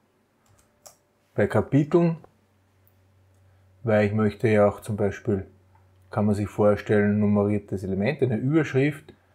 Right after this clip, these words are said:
Anhang, Überschriftstext, oben, unten, das muss doch funktionieren.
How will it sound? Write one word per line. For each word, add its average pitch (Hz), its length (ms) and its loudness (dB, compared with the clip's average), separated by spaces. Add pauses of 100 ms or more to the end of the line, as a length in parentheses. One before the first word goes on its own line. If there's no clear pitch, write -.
(160)
Anhang, 117 680 0 (300)
Überschriftstext, 117 1040 0 (240)
oben, 123 400 0
unten, 143 320 -6
das 92 100 -4
muss 101 160 -6
doch 113 140 -6
funktionieren. 117 500 -8